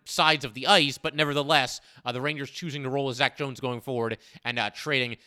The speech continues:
Nils Lundkvist. So nice to see Zach Jones coming through in the clutch here. And then,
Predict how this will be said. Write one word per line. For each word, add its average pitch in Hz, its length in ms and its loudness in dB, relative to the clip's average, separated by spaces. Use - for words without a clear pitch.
Nils 120 220 -4
Lundkvist. 110 300 -8
So 117 100 -12
nice 135 240 -4
to 143 80 -8
see 147 120 -10
Zach 135 240 0
Jones 131 280 -4
coming 156 180 -6
through 139 120 -8
in 139 80 -8
the 127 40 -8
clutch - 280 -2
here. 131 260 -2
And 131 100 -6
then, 151 360 6